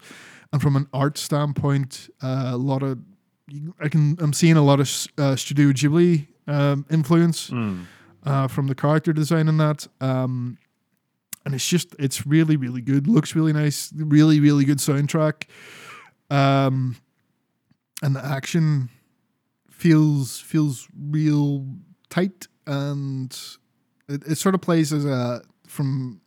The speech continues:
Speaker 1: an isometric point of view. So when I say Zelda, it's like old school Zelda, uh, and you're doing the same sort of thing where it's,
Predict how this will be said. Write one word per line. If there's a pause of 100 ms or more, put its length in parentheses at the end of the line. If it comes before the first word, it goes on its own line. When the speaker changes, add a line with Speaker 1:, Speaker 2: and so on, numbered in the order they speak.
Speaker 1:
an
isometric
point
of
view. (240)
So (200)
when
I
say
Zelda,
it's
like
old
school
Zelda, (680)
uh,
and
you're
doing
the
same
sort
of
thing
where
it's,